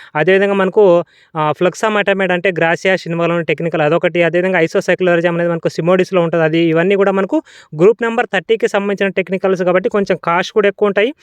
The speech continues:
రిజల్ట్స్ కూడా అల్టిమేట్‌గా ఉంటాయంట మనకి. ఇది మనకు అంటే మనకు బ్లాక్ థ్రిప్స్ పైన చాలా సమర్థవంతంగా కంట్రోల్ చేయడానికి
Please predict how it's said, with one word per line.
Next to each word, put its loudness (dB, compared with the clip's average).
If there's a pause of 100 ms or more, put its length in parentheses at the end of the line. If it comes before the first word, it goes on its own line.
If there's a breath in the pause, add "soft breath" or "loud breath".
(360 loud breath)
రిజల్ట్స్ 2
కూడా 2
అల్టిమేట్‌గా -2
ఉంటాయంట -2
మనకి. -6
ఇది -4
మనకు -2
అంటే 0
మనకు -6
బ్లాక్ -2
థ్రిప్స్ -6
పైన -2
చాలా -2
సమర్థవంతంగా -2
కంట్రోల్ -2
చేయడానికి -2